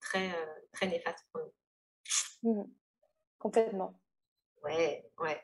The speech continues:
Speaker 1: Bah, merci beaucoup en tout cas pour toutes les clés que tu nous donnes aujourd'hui. Je pense que déjà ça va permettre à, à beaucoup de personnes qui nous écoutent, tu vois, de, de, de pouvoir, euh, se rendre compte que, bah oui, il y a des, il y a des façons effectivement de pouvoir, euh,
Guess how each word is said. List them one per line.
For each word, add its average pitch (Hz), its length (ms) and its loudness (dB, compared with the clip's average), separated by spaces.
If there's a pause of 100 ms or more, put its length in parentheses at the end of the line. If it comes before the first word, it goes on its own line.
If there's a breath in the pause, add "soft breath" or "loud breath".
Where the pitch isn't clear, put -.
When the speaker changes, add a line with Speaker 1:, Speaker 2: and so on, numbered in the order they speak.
Speaker 1:
Bah, 165 140 2
merci 214 420 2
beaucoup 220 340 4
en 214 120 6
tout 202 100 -2
cas 196 220 4
pour 196 240 -6
toutes - 280 -6
les 214 140 10
clés 220 340 4
que 208 60 4
tu 196 300 2
nous 180 320 4
donnes 202 340 10
aujourd'hui. 190 680 6
Je - 140 0
pense 196 180 2
que - 80 0
déjà 196 300 4
ça 190 140 2
va 175 120 4
permettre 180 500 -2
à, 160 340 6
à 156 40 2
beaucoup 190 260 -4
de - 120 -20
personnes 226 380 2
qui 208 160 2
nous 185 160 6
écoutent, 185 420 2
tu - 100 -4
vois, 180 160 0
de, 170 160 0
de, 165 300 2 (520 loud breath)
de 190 60 8
pouvoir, 214 640 8
euh, 175 640 12 (800)
se 196 160 4
rendre 208 380 10
compte 240 360 6 (100)
que, 214 140 4
bah 175 260 4
oui, 226 260 2
il 185 80 4
y 175 40 10
a 165 60 12
des, 175 100 0
il 180 300 4
y - 20 12
a 170 60 10
des 190 100 8
façons 202 400 4
effectivement 196 680 2
de 185 100 4
pouvoir, 180 520 2
euh, 160 180 4